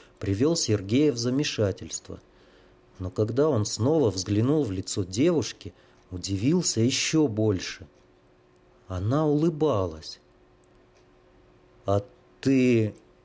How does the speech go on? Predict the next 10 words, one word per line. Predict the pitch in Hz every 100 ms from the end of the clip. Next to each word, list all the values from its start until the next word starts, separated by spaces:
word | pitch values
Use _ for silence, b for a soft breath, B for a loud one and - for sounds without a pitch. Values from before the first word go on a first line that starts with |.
| _
Сергей | - - 107 107 113
не | 104
нашел, | 107 113 - 117 92
что | - - 101
сказать. | - - 107 98 90 - b b b b b _ -
"Ты | 120 131 127 120 113
ненормальная". | 117 123 135 143 165 151 120 123 139 127 104 87 - _ _ _ _ _ _ _ _ _ _ _ _ -
Она | 92 117
пожала | - 98 87 110 110
плечами. | - 104 - 104 92 87